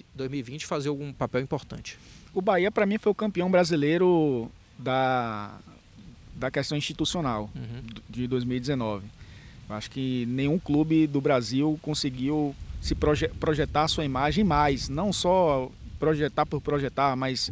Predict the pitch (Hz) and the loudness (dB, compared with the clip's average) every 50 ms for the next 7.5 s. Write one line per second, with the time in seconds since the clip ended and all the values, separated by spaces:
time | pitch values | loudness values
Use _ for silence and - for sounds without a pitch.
0 | - - - - - 135 - 165 160 - 160 151 139 147 151 151 147 - 147 - | -6 -10 -12 -10 -10 -6 -2 -2 -2 0 0 0 2 0 -2 -2 -4 -2 0 0
1 | 160 143 131 127 131 - - 156 147 147 151 143 139 143 - 143 143 143 147 143 | 0 2 2 0 -2 -2 -4 -6 -2 0 0 0 0 -2 -4 -4 -4 -2 -2 -2
2 | 131 143 143 139 160 165 143 127 120 117 110 104 - - - - - - - - | -2 -4 -4 -2 -2 -2 -2 -2 -2 -2 -4 -6 -12 -18 -20 -20 -20 -20 -20 -20
3 | - - - 160 180 220 - - 269 240 254 - - 294 - - 262 196 - - | -18 -8 -2 -2 -2 -2 -2 -2 -2 0 0 0 0 0 2 2 2 2 2 2
4 | 185 190 196 190 170 151 131 - - - - _ 139 170 180 175 170 160 151 - | 4 4 4 4 4 2 0 -2 -10 -20 -20 _ 0 0 0 2 0 -2 -2 -4
5 | 151 - - 139 120 123 117 110 110 - - - - - _ - 190 - 269 262 | -6 -6 -4 -4 -4 -4 -4 -4 -8 -12 -18 -20 -20 -8 _ -4 2 8 10 10
6 | 247 233 208 214 233 190 202 220 247 - 233 196 202 - - 196 156 139 127 120 | 10 10 10 10 8 8 8 2 2 2 2 2 2 0 0 0 0 0 0 2
7 | 131 147 170 185 180 147 127 123 123 | 4 6 8 8 6 6 2 -6 -8